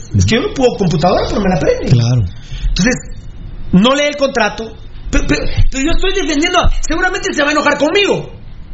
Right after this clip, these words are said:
Speaker 2: Ah, sí, ya, ya está mascado con
Speaker 1: Sí,
Speaker 2: vos.
Speaker 1: eh, y ¿sabes cómo me la pelás, va, Gambetta? Me la recontrapelás, ¿va? Me, me la pelás. Pero te, pero a mí lo que me interesa es Municipal, no me interesa Gambetta. Me interesa ahorita.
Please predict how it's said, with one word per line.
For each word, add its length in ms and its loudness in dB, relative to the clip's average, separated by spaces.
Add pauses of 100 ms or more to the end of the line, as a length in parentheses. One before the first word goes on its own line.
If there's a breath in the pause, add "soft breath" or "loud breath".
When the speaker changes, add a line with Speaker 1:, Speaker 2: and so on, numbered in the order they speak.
Speaker 2:
Ah, 180 6
sí, 80 -2
ya, 80 2
ya 400 0
está 140 2
mascado 320 2
con 100 0
Speaker 1:
Sí, 100 2
Speaker 2:
vos. 100 0 (180)
Speaker 1:
eh, 160 0
y 80 2 (120)
¿sabes 240 -2
cómo 240 2
me 60 2
la 140 0
pelás, 340 2
va, 80 4
Gambetta? 400 0
Me 80 0
la 180 0
recontrapelás, 840 0
¿va? 120 -8 (760 loud breath)
Me, 260 0
me 80 2
la 100 0
pelás. 220 0
Pero 140 0
te, 80 0 (100)
pero 220 2
a 80 -2
mí 80 2
lo 80 0
que 60 -2
me 60 0
interesa 300 0
es 80 2
Municipal, 640 2
no 80 2
me 80 4
interesa 320 0
Gambetta. 480 -2 (260 loud breath)
Me 100 0
interesa 360 0
ahorita. 320 -2